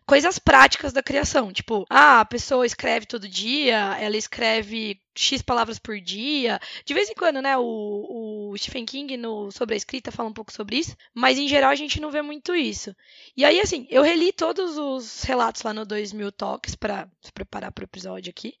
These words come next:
é, então eu já sei a resposta. Mas eu queria que você <laughs> contasse aí pro pessoal, primeiro, o que que é o Dois Mil Toques, explicasse o projetinho, é, o que te motivou a começar esse projeto, e também o que um escritor, iniciante ou não, né, o que um ouvinte nosso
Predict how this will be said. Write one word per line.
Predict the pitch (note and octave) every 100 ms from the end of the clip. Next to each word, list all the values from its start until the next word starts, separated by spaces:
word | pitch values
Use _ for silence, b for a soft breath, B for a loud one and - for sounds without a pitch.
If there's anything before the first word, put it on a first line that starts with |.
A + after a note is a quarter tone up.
| -
é, | A3
então | G#3 B3
eu |
já | B3+
sei | C4
a | A3+
resposta. | A#3+ - F#3 - - - B B B -
Mas | A#3+ C#4
eu | C#4+
queria | C4+ D#4 C#4+ D4
que | D4
você | C#4+
<laughs> | C4
contasse | D4 C#4+ C#4+ C#4
aí | C#4+ C4+
pro | C4+
pessoal, | A#3+ C#4 - C4 B3 C#4 F4 B B B B
primeiro, | D4 D4+ D4 C4+
o |
que | C#4
que | -
é |
o | B3+
Dois | A#3 A#3
Mil | A#3
Toques, | A#3 G#3+ G3 A#3+ C4+
explicasse | A3+ - G#3 - G#3
o | G#3
projetinho, | G3 G3+ G3 - G3+ C4+ - B B B
é, | A#3+ B3
o | D#4+
que | C4 F4+
te | -
motivou | E4 D#4 - B3+ B3+
a |
começar | A#3+ A#3 A#3 -
esse | G#3+ -
projeto, | G#3 A3+ A#3 C#4+ - F#4 B B B
e | C4+
também | F#4 F4 E4 F4+ G4 -
o | C#4
que | - - F4+ D5 A#4+
um |
escritor, | G4+ - C#4+ - A#3+ C4 - _
iniciante | A#3 A#3 - A#3 A3+ -
ou |
não, | G#3 B3+
né, | C4
o | B3+
que | -
um | E4
ouvinte | D#4 C4 A#3+ A3+ B3+
nosso | A3 A3 - D#4+